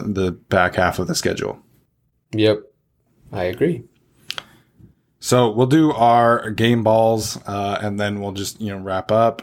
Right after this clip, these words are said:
Speaker 1: Uh, for me on offense, I'm gonna go with Keenan Allen, you know, the easy choice. I just, I love the way that he, him and Justin Herbert are meshing together. You know, I thought Keenan Allen was, was the security blanket for him,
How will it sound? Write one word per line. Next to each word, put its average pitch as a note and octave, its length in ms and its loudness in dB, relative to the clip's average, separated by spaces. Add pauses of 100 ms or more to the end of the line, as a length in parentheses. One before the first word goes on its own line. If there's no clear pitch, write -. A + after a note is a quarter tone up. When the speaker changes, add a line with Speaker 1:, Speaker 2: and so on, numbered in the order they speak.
(140)
Speaker 1:
Uh, G2 200 -8
for G#2 180 -4
me B2 400 2
on A2 300 0
offense, A#2+ 800 0
I'm G#2 100 -6
gonna A#2 140 -2
go B2 100 2
with A#2 140 -2
Keenan A2 280 -2
Allen, A2 400 2
you G#2 120 -4
know, G2+ 40 -6
the G2+ 160 -8
easy G#2+ 200 -2
choice. G#2 540 -2 (800)
I G2+ 180 0
just, F#2 260 -4
I G2 80 0
love G#2+ 320 2
the A2 80 -2
way G#2+ 100 2
that G2 120 -2
he, G#2 340 0 (200)
him G#2 200 -2
and G2 80 -6
Justin G2 260 -2
Herbert G2+ 300 0
are F#2+ 100 -2
meshing G2+ 420 -2
together. A2 560 2 (360)
You G2 60 -4
know, F#2+ 40 -2
I F2 60 -4
thought G2+ 180 -2
Keenan G2 240 -4
Allen G2 300 0
was, F#2 320 -4
was F#2 400 -4
the G#2 120 -4
security G#2+ 440 2
blanket G#2 320 2
for G#2 260 0
him, G#2+ 420 0